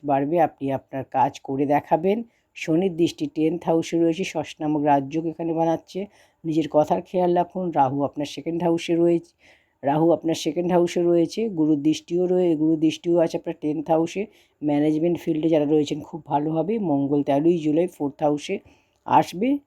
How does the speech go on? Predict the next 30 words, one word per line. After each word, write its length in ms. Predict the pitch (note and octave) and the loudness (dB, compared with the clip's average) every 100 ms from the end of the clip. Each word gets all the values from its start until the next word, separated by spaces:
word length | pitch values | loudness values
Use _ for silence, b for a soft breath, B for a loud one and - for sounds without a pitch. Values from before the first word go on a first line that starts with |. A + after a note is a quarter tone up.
| _ _ _ - | _ _ _ -4
নিজের 260 | D#3+ F3 E3+ | 2 2 4
ঘরে 240 | E3 F3+ | 4 2
দৃষ্টি 340 | D#3 D3 - | 0 -2 -4
দেবে, 220 | D#3+ E3+ G3+ | -4 -2 -2
চাকরি 420 | - C3+ - F#3+ | 0 0 -2 -4
পাওয়ার 240 | E3 D3 | 0 0
সম্ভাবনা 640 | C#3+ D3 C#3+ D3+ C#3+ D3+ C#3+ | -2 -6 -4 -2 0 0 0
রয়েছে 420 | D#3 G3 G3 G#3 | 0 0 -2 -2
তেরোই 300 | D#3 C#3+ C#3+ | 2 2 2
জুলাইয়ের 380 | C#3+ C#3 C3+ C3+ | 0 0 0 -2
পর। 300 | E3+ G3 C4 b b _ | 0 0 0 b b _
চাকরিতে 440 | - D3 - C#3+ C#3+ | 0 0 0 -8 -4
পরিবর্তনের 800 | D3+ G3 G3 G3 - G3+ G3 | -2 0 0 0 -2 -2 -4
যোগ, 300 | E3+ F#3 A3 - _ _ | -2 -4 -4 -8 _ _
আইটি 520 | - D3 - D#3 D3+ D3 _ _ _ | -4 -4 -2 -2 -2 -6 _ _ _
সেক্টরে 440 | - D3+ - D#3+ D#3 | -8 -8 0 2 4
যারা 200 | D3+ D3+ | 4 2
রয়েছেন, 360 | D3+ D3+ E3+ | 0 -2 -4
টেকনিক্যাল 420 | D#3 C#3+ C#3+ D3 | -2 -2 -2 0
লাইনে 280 | D3+ D3+ D3+ | 0 0 0
রয়েছেন, 380 | D3+ D3+ F#3 F3+ | -2 -2 -6 -4
যে 120 | D3 | -4
কোনো 220 | - D3 | -2 -4
ডিফেন্স 400 | C#3 C#3+ F3 F3 D#3+ | -4 -6 -8 -6 -2
লাইনে 260 | D#3+ D#3+ | 0 0
রয়েছেন, 340 | D#3 E3 G3 B3 b b b b - | 0 -2 -4 -8 b b b b 0
তাদের 260 | D3 D3 | 2 2
জন্য 300 | C#3 D3+ D#3+ | 0 0 0
শুভ 440 | D3+ - C3+ F#3+ C4 - _ _ _ _ _ _ _ _ _ _ _ _ D#3+ | -2 -4 -2 0 -2 -6 _ _ _ _ _ _ _ _ _ _ _ _ 0
হবে। 300 | C#3 A2+ | 2 0